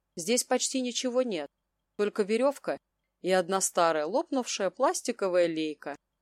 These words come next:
Даже окно, что находится под потолком, заколочено. Припадаю щекой к двери и слушаю, как всхлипывает Артём, как Лариса пытается уговорить его поесть.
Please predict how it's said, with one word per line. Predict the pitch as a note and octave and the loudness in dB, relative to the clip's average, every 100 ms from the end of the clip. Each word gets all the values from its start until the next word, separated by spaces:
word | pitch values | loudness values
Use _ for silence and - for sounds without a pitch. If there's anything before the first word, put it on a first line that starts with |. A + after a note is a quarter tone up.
| _ | _
Даже | - F#3 F#3 | -2 0 4
окно, | A3+ A#3 A3+ F#3 D3 D#3 | 4 4 -2 -4 -6 -10
что | - - | -8 -2
находится | F3+ F3+ - F#3 E3+ F3+ | 0 0 0 -2 -4 -8
под | - - | -10 -8
потолком, | - - F#3+ - D4 D#4 - _ - | -6 0 0 2 2 2 -2 _ -8
заколочено. | E3+ G#3 G#3+ G3 E3 D#3+ D3+ C#3 - _ _ _ _ _ - | -4 2 4 4 2 -2 -10 -12 -18 _ _ _ _ _ -4
Припадаю | A3 B3 B3+ F#4 | 0 4 6 6
щекой | F4+ - A3 G#3 | 4 -2 0 0
к | E3 | 0
двери | D3+ F#3 A#3+ E4+ | -4 -2 -2 -2
и | B3 | -2
слушаю, | - F#3 F3 E3+ - D3+ D#3 - | -4 -4 -4 -6 -8 -10 -12 -14
как | D3+ | -6
всхлипывает | - - C#4 F4 D4 B3 A#3 | -4 0 0 2 2 2 2
Артём, | F#3+ - - E3+ D#3+ _ _ _ _ | 0 -2 -6 -6 -6 _ _ _ _
как | - F#3+ | -4 -2
Лариса | F#3+ F#3 C4+ F4 G3 | 2 2 2 -2 -2
пытается | - - F#3 F3 - | -4 2 2 2 -2
уговорить | F3 F3 F#3 C4 E4+ | -4 0 2 2 -2
его | A3+ F#3 | 0 0
поесть. | E3 E3+ D3+ D3 D3+ - - | 2 0 0 -8 -10 -10 -16